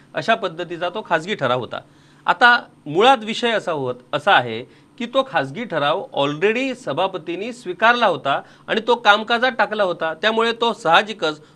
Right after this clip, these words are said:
तो ख-, ठराव चर्चेला आला. हा ठराव जेव्हा चर्चेला आला, त्यावेळेला विरेश बोरकर उठले, कारण विरेश बोरकर हे पूर्ण तयारी करूनच आलेले होते. आरजीचा जो मुख्य अजेंडा आहे, त्यांचं आरजीचं, आ-, आरजी सुरू होण्यामागे किंवा आरजी चळवळी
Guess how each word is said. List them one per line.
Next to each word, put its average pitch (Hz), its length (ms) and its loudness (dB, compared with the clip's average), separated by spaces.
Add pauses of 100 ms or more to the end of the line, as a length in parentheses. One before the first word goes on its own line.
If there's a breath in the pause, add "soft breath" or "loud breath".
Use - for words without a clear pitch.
(180)
तो 226 180 -4
ख-, - 40 -14 (100)
ठराव 180 240 4
चर्चेला 240 440 2
आला. 151 260 2 (440 soft breath)
हा 214 100 6
ठराव 233 340 4
जेव्हा 240 200 0
चर्चेला 180 440 -2
आला, 127 280 0
त्यावेळेला 190 520 -2
विरेश 175 360 -4
बोरकर 151 360 -6
उठले, 143 340 -10 (280 soft breath)
कारण 190 180 0
विरेश 175 340 -2
बोरकर 175 440 -4
हे 165 140 -8
पूर्ण 214 460 -6 (120)
तयारी 196 280 2
करूनच 196 440 -2
आलेले 156 240 -2
होते. 160 280 -6 (280 loud breath)
आरजीचा 190 640 4
जो 220 160 -2
मुख्य 214 420 -2 (120)
अजेंडा 233 440 4
आहे, 127 280 2
त्यांचं 170 600 -2
आरजीचं, 190 680 2
आ-, 165 240 6
आरजी 151 440 0
सुरू 220 300 -4
होण्यामागे 185 460 0
किंवा 185 240 -2
आरजी 160 280 0
चळवळी 202 560 -2